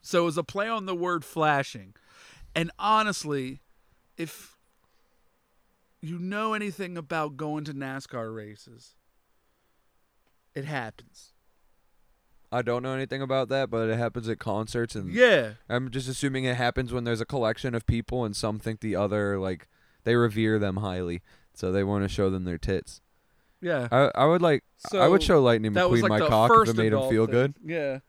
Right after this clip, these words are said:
Speaker 1: That was, like, the first adult. <laughs> What is wrong with you?
Speaker 2: Lightning McCock. <laughs>
Speaker 1: And, uh, that's the first adult thing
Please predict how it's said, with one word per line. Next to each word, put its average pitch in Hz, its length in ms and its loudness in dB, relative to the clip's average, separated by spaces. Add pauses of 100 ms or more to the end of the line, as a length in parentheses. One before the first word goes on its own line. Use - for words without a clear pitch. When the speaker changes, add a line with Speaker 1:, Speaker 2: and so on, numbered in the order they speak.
(360)
Speaker 1:
That 170 60 -8
was, 170 100 -4
like, 185 140 -2
the 160 100 -2
first 190 480 0
adult. 151 260 -2
<laughs> - 1040 -20
What 208 160 -4
is 139 220 -8
wrong 160 220 -2
with 131 140 -10
you? 107 140 -18 (2000)
Speaker 2:
Lightning 123 420 -8
McCock. - 600 -6 (100)
<laughs> 143 220 -4 (260)
Speaker 1:
And, 165 280 -4
uh, 151 240 0 (1600)
that's 175 220 -4
the 175 100 -4
first 185 300 -2
adult 127 380 -8
thing 123 320 -14